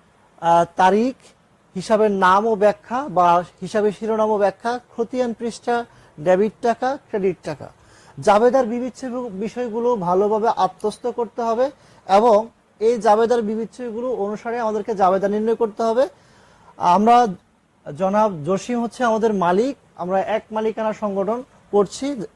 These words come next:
এর জাবেদা করব, তাহলে এটাই প্রতিষ্ঠানের নামে নাম হবে। আমাদের বলা হয়েছে পাঁচ তারিখ, পাঁচ তারিখে বলা হয়েছে, আহ, নগদে ক্রয় ছয় হাজার টাকা, চেকে ক্রয় হচ্ছে দুই হাজার টাকা। তাহলে জাবেদা হচ্ছে ক্রয় হিসাব ডেবিট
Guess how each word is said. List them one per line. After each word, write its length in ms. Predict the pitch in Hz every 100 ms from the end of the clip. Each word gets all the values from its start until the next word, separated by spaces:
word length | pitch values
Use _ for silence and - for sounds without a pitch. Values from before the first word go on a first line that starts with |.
| _ _ _ _ -
এর 240 | 226 254
জাবেদা 340 | 226 214 214
করব, 280 | 180 185 185
তাহলে 220 | 208 214 208
এটাই 280 | 208 208 -
প্রতিষ্ঠানের 500 | 220 202 - 214 208
নামে 320 | 202 208 285 - _ _ -
নাম 240 | 175 196
হবে। 360 | 180 175 226 370 _ _ _ _ -
আমাদের 260 | 208 233
বলা 240 | 214 226 247
হয়েছে 240 | 262 262 -
পাঁচ 280 | 254 247 - -
তারিখ, 260 | 226 147 127
পাঁচ 200 | - 208
তারিখে 240 | - 240 240
বলা 180 | 240 240
হয়েছে, 500 | 247 247 254 254 254 _ _ _ _ _ _
আহ, 420 | - 180 180 180 185
নগদে 680 | 185 233 226 247 240 254 247 - _
ক্রয় 340 | 202 190 220 233 - - - -
ছয় 140 | 208
হাজার 180 | 214 220 -
টাকা, 380 | 226 247 247 240
চেকে 360 | - 240 262 262
ক্রয় 340 | 226 226 233
হচ্ছে 380 | 240 220 - 277
দুই 220 | 196 233
হাজার 200 | 226 202 180
টাকা। 160 | 160
তাহলে 140 | 180 170
জাবেদা 360 | 202 220 226
হচ্ছে 300 | 240 - 240
ক্রয় 320 | 220 202 196
হিসাব 320 | 220 208 233 208
ডেবিট 360 | 226 233 247